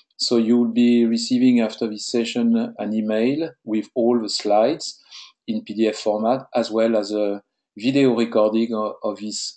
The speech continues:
webinar. Uh, we will be, uh, using about twenty-five minutes, uh, for this webinar to present you the tips and mistakes to avoid when you want to publish an app.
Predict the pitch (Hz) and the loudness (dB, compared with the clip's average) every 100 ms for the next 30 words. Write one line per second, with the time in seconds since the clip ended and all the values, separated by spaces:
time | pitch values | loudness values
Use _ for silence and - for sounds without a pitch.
0 | 110 113 107 104 87 - - - - - | -2 -2 0 -4 -4 -8 -14 -20 -20 -20
1 | _ _ _ - 104 101 98 95 - 120 | _ _ _ -4 0 0 0 -2 0 4
2 | 127 135 123 131 131 131 131 131 - _ | 6 4 6 6 8 8 6 2 -4 _
3 | - 120 113 113 120 117 131 120 113 110 | -4 2 4 4 2 4 4 6 4 0
4 | - 131 123 131 - 117 117 120 120 131 | 0 0 0 -2 0 0 2 2 2 2
5 | - - - - 127 120 117 113 113 113 | -2 -12 -16 -6 -2 0 2 0 0 -2
6 | 110 110 110 110 113 - - 120 113 113 | -4 -4 -4 -2 -4 -6 -6 -2 -2 0
7 | 117 139 165 - - 113 113 110 - 123 | 0 -2 -4 -10 -6 -4 -2 -4 -4 0
8 | 123 123 - - - _ - 113 - 143 | 0 -2 -14 -20 -20 _ -10 -8 -6 -6
9 | 135 123 107 110 - 117 117 - 120 107 | -4 -4 -2 -4 -4 -4 -4 -6 -4 -2
10 | 107 113 117 - _ _ 110 107 104 98 | 0 0 -2 -8 _ _ -8 -6 -6 -6
11 | 107 110 - - 131 135 127 120 113 147 | -6 -6 -10 -4 -2 -2 -2 0 0 0